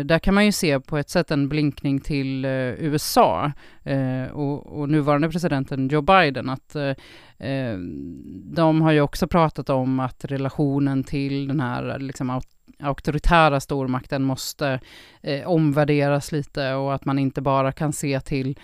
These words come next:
liksom, ekonomiska intressen, utan att värderingar också är viktigt. Så att, eh, hon, liksom, verkligen ser,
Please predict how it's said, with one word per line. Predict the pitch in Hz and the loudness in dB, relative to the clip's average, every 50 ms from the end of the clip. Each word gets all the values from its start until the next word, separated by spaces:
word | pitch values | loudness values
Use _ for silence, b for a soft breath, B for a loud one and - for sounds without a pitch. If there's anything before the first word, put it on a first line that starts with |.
| B B B B B B | B B B B B B
liksom, | B - - 147 - | B -4 -2 -2 -2
ekonomiska | 170 156 - 165 170 175 180 185 180 170 165 156 143 - - 143 | -2 -2 0 2 4 4 6 6 6 6 6 4 2 0 0 -2
intressen, | 135 135 - 147 131 - 151 139 | -2 -2 -2 -4 -4 -4 -4 -4
utan | 135 127 - 139 | -4 -4 -4 -4
att | 131 127 - 160 | -4 -2 0 0
värderingar | 156 143 143 185 180 170 160 151 143 143 139 135 135 135 | 0 2 4 4 6 8 6 6 6 4 2 2 0 -2
också | 131 - - - | -4 -6 -8 -8
är | 117 - | -8 -6
viktigt. | 127 143 - - - 151 - | -8 -8 -8 -8 -10 -10 -8
Så | - 160 | -6 -6
att, | 147 - - - b b b b b b b | -6 -6 -8 -14 b b b b b b b
eh, | - - 143 139 104 - 151 | -8 -6 -6 -6 -4 -2 0
hon, | 170 185 190 185 180 175 | 2 4 4 6 6 4
liksom, | 170 - - 175 160 151 147 151 - 170 160 | 4 2 2 0 0 0 -2 -4 -8 -6 0
verkligen | 151 165 156 151 - 165 165 160 160 147 | 4 4 4 4 2 2 2 2 2 0
ser, | - - - 139 135 139 139 | -2 -2 -4 -4 -2 -4 -4